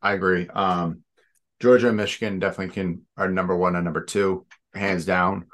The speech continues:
Uh, they could be flip-flop depending upon how you look at their strength of schedules, but Georgia's held on to number one spot majority of the year. Um,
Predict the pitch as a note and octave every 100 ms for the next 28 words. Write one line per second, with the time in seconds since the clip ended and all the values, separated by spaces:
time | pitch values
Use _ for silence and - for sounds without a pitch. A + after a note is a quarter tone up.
0 | - _ _ _ F2+ E2+ E2 F2+ A2 -
1 | A2 G2+ - A2 G2 G#3+ G3+ - G#2+ G#2+
2 | - - G#2 G2 G2 F2+ G2 F#2+ F2+ F#2+
3 | F#2 F#2+ F2+ F#2 F2+ - - G2 F#2 F#2+
4 | F2+ G#2 G#2+ A2 G#2+ F2 F2 E2 - _
5 | _ _ _ _ _ - G#2 F2+ G#2 F#2+
6 | F2+ F2+ F2 F2 F2 E2+ - F#2 F2 E2
7 | - _ _ _ _ _ _ G2+ F#2 -
8 | G#2+ F2 E2 E2+ G2+ B2 C3 A#2+ _ _
9 | _ _ - G2 F#2+ F2+ D#2+ F2